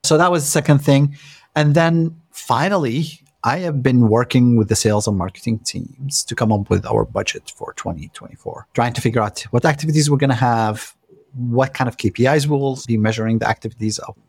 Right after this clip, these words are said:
like, measuring the success of those activities on, and then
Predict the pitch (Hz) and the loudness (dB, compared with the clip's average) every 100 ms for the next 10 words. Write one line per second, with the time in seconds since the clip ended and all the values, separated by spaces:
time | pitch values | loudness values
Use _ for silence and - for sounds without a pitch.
0 | - - 113 107 107 107 - - 131 127 | -20 -6 0 2 2 0 -2 0 0 0
1 | 120 117 113 - - 117 - - 110 113 | 0 0 -2 -6 -4 -2 -2 0 0 0
2 | - - - - 151 135 127 160 165 | -4 -20 -20 -2 0 0 0 0 -2